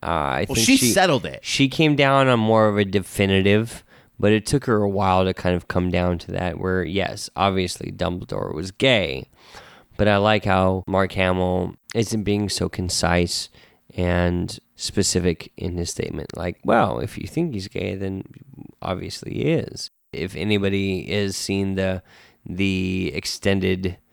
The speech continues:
Speaker 1: scenes, the
Speaker 2: Oh,
Speaker 1: deleted
Speaker 2: yeah.
Speaker 1: scenes, I mean,
Speaker 2: <laughs>
Speaker 1: he's obviously down for the pussy.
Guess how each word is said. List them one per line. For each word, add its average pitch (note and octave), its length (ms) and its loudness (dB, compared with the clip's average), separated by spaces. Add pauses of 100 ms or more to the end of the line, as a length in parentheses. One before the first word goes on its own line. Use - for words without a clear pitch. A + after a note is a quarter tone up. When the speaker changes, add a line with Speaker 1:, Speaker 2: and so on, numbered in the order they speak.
(600)
Speaker 1:
scenes, G2 920 2
the F#2 160 -4
Speaker 2:
Oh, G2+ 60 -8
Speaker 1:
deleted G2+ 480 2
Speaker 2:
yeah. A2 140 0
Speaker 1:
scenes, G2+ 680 2 (200)
I F3+ 200 2
mean, G#2 280 4
Speaker 2:
<laughs> A2+ 160 -2
Speaker 1:
he's C3 260 4
obviously G#2 640 0
down F#2+ 300 2
for F#2 140 -6
the F#2 80 -4
pussy. F2+ 600 -2